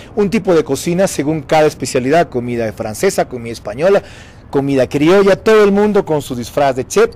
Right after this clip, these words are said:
prácticas en ese momento, aprenden todo lo imaginable del arte culinario, aparte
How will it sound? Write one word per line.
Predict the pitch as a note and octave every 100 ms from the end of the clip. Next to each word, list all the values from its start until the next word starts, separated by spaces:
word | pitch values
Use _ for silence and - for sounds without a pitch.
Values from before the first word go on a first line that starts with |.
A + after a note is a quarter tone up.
| - -
prácticas | F#3+ F#3+ G3 F3 D3
en | D3
ese | D3 D3
momento, | C3 C#3+ G3+ F3+ G3+ - - - - -
aprenden | D#3+ D#3+ G#3+ G#3
todo | - B3+
lo | C#4
imaginable | A#3+ G3 F3+ - D3+ F3+ G3+ G3 F#3
del | C#3+ C#3
arte | E3 E3 F3
culinario, | - B2+ A2+ A2 C#3 A#2+ G#2 G#2
aparte | - C#3+ D3+ D#3+